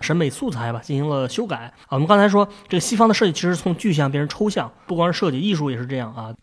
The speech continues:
这个从原来的这个高度写实，逐渐发展到高度抽象。但是他们这个设计这个红绿大花布这一次呢，其实有点反其道而行之，就是说他把这些长三角的这些民间的这些抽象的图案，又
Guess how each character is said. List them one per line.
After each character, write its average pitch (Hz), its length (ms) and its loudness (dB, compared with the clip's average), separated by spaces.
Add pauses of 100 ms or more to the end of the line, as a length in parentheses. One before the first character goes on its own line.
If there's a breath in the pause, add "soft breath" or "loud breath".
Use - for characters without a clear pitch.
这 185 80 4
个 160 40 4
从 170 140 2
原 160 140 6
来 165 80 6
的 160 80 2
这 156 40 2
个 151 60 0
高 208 180 4
度 214 200 2
写 131 200 -2
实， - 440 -4
逐 147 100 -4
渐 165 100 0
发 180 140 2
展 127 140 -2
到 131 80 -4
高 151 200 0
度 143 220 -2
抽 - 160 -4
象。 151 180 -6 (460 loud breath)
但 226 100 4
是 226 60 8
他 269 180 0
们 285 140 4
这 233 60 2
个 135 420 2
设 - 180 -2
计 240 60 0
这 233 80 -2
个 214 80 0
红 185 180 0
绿 226 120 2
大 220 120 6
花 233 160 4
布 262 200 2
这 143 80 2
一 131 40 2
次 127 140 -6
呢， 127 80 -2
其 120 120 -8
实 196 120 0
有 220 80 -2
点 202 160 2
反 120 220 -4
其 127 100 -8
道 220 100 -2
而 170 140 0
行 123 180 -4
之， 123 120 -6
就 156 100 -4
是 151 60 -2
说 170 120 -2 (360 soft breath)
他 254 160 4
把 180 160 6
这 196 80 4
些 220 100 8
长 196 220 0
三 233 160 2
角 156 160 4
的 127 80 -2
这 156 100 0
些 156 60 4
民 143 180 4
间 226 160 4
的 220 80 4
这 160 60 2
些 156 80 2
抽 240 200 0
象 214 200 0
的 - 40 -10
图 135 120 -4
案， 123 100 -4 (280 loud breath)
又 233 260 2